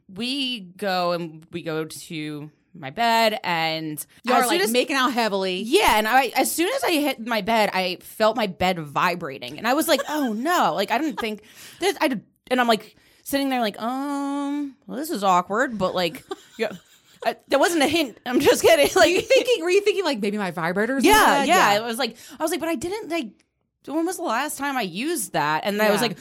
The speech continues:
Speaker 1: "Oh, this guy's gonna think, like, oh, hint, hint, nudge, nudge." Like,
Speaker 2: Yeah.
Speaker 1: so I'm like, uh, so I go and I'm like, and we're in the dark. So I'm, like, feeling around on my bed and I feel something and I pick it up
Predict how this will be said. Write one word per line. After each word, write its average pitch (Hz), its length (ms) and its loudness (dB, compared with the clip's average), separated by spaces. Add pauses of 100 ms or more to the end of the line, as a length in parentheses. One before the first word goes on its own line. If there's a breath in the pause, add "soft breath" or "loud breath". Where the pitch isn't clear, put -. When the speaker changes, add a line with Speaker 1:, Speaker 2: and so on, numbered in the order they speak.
(220 loud breath)
Speaker 1:
"Oh, 214 80 2
this 233 160 2
guy's 185 180 -2
gonna 175 180 -8
think, 180 220 -4
like, 165 240 -6 (300)
oh, 180 400 2
hint, 220 240 -2
hint, 233 260 2
nudge, 226 280 2
nudge." 208 400 4
Like, 190 160 4
Speaker 2:
Yeah. 185 320 0 (400 soft breath)
Speaker 1:
so 233 400 4
I'm 240 160 -2
like, 233 240 -2 (440)
uh, 247 600 0
so 285 180 -4
I 254 120 -2
go 262 320 -2
and 349 80 -2
I'm 294 100 -2
like, 220 160 -2
and 226 200 0
we're 247 100 2
in 330 80 0
the 220 60 -2
dark. 175 420 2
So 202 80 -6
I'm, - 20 -2
like, 190 140 -4
feeling 339 360 -2
around 190 420 0
on 175 80 -2
my 151 100 -2
bed 160 500 0
and 202 220 -4
I 196 80 -2
feel 339 260 -4
something 151 460 -8
and 170 100 -6
I 156 100 -4 (180)
pick 302 180 -6
it 349 100 -4
up 180 240 2